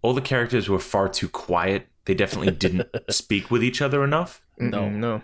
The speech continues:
Speaker 1: Um, and I just feel like that could have really
Speaker 2: Not enough
Speaker 1: contributed to
Speaker 2: chatter.
Speaker 1: the,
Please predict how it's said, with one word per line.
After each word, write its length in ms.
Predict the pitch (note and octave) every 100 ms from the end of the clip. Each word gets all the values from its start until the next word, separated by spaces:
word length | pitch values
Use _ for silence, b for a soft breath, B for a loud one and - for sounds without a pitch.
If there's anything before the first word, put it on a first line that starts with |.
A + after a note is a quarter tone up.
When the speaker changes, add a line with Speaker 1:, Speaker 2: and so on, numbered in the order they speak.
| -
Speaker 1:
Um, 280 | F#2 F#2 -
and 120 | G2+
I 60 | G2
just 160 | F#2+
feel 140 | - G2+
like 140 | F#2+
that 120 | F2+
could 100 | -
have 120 | F2+ F#2
really 180 | F#2 F2+
Speaker 2:
Not 280 | F2+ D3+
enough 120 | C#3 C3
Speaker 1:
contributed 120 | D#2+
to 60 | B2
Speaker 2:
chatter. 180 | G#2
Speaker 1:
the, 140 | D#2+